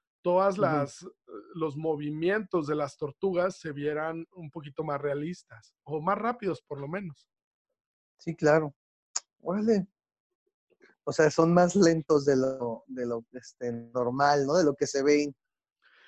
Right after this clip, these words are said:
Speaker 1: Sí, a la hora de grabarlos, güey, para lograr el efecto de naturalidad.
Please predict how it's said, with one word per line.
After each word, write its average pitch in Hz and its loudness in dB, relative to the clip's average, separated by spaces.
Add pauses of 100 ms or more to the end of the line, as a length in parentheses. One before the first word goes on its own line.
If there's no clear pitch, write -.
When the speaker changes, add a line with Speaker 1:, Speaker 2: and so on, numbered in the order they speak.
(160)
Speaker 1:
Sí, 220 -4
a 151 0
la 156 0
hora 185 4
de 214 2
grabarlos, 180 -2
güey, 302 -8
para 147 -2
lograr 147 -2
el 175 0
efecto 151 -6
de 127 -8
naturalidad. 139 -8